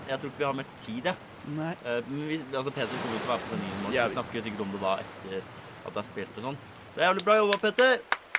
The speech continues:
Speaker 2: Da vil jeg bare si da, på tampen litt så morsomt, eh, tilbake til deg i studio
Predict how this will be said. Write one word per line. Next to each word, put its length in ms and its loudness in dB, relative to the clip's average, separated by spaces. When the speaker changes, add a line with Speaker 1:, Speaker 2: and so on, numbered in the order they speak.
Speaker 2:
Da 120 8
vil 100 8
jeg 100 8
bare 180 8
si 200 2
da, 180 6
på 260 4
tampen 360 2
litt 80 -2
så 120 -2
morsomt, 480 -2
eh, 200 2
tilbake 540 6
til 100 4
deg 220 10
i 160 10
studio 640 4